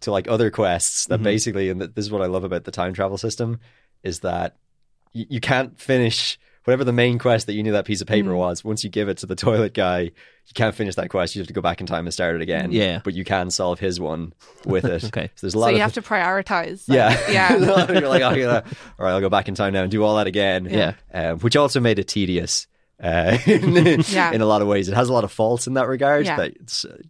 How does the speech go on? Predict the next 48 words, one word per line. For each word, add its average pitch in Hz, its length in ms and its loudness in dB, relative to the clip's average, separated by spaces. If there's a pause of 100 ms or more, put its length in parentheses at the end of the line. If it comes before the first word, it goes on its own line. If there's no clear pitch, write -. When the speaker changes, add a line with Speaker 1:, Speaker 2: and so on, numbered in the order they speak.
Speaker 1:
you, 98 280 -8 (100)
you're 110 160 -6
gonna 101 120 -2
find 98 300 -4
yourself. 92 640 -6 (720)
I - 60 -10
definitely 98 300 -2
think 90 160 -4
it - 80 -4
somewhat 95 280 -4
relies 87 460 -2
on 82 120 -4
you 82 140 -6
failing 90 600 -4 (340)
Speaker 3:
Mm. 190 160 -6
Speaker 1:
a 98 40 -6
couple 113 240 -2
of 110 80 0
quests 120 540 0
Speaker 2:
Mm-hmm. - 80 -14
Speaker 1:
towards 95 440 0
the 90 180 -2
end 95 200 0
of 104 120 0
them. 120 260 0 (560)
And, 80 400 -10
uh, 82 340 -4
I - 40 -10
definitely 85 340 -6
remember 82 280 -6
that 80 120 -8
being 80 220 -10
very 80 180 -8
frustrating 80 640 -14
Speaker 3:
Did - 100 -18
Speaker 1:
when 220 80 -12
Speaker 3:
you 220 40 -8
Speaker 1:
I - 40 -14
Speaker 3:
find, 226 240 -4
Speaker 1:
was 208 80 -8
Speaker 3:
yeah, 226 100 0
Speaker 1:
young. 180 80 -2
Speaker 3:
like, 175 140 -12
did 196 140 -14
you 196 100 -10
find 196 320 -4
it 185 120 -10
annoying? 175 600 -12